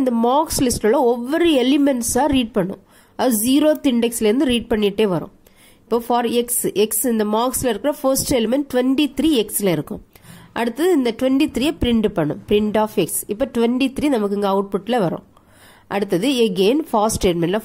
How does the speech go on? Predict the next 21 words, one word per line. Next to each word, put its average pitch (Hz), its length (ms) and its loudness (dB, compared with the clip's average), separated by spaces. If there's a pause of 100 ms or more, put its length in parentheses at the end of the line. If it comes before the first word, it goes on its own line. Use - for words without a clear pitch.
for 226 100 0 (140)
x 214 180 -4
in 226 160 -2
marks. 151 220 -4 (260)
இப்போ - 180 -4
இந்த 226 200 0
மார்க்ஸ் 277 340 -2
லிஸ்டோட 247 380 0 (200)
நெக்ஸ்ட் - 340 -2 (100)
எலிமெண்ட், 180 420 0
ஃபர்ஸ்ட் 262 400 0
இண்டெக்ஸ்ல 220 380 -2
இருக்கிற 190 240 -2
எலிமெண்ட் 262 280 -2
ஃபார்ட்டி 208 360 -2
ஃபைவ். 160 120 -4 (380)
ஃபார்ட்டி 233 360 0
ஃபைவ் 302 200 0
இந்த 220 200 0
எக்ஸ்ல 196 300 -2
இருக்கும். 160 280 -2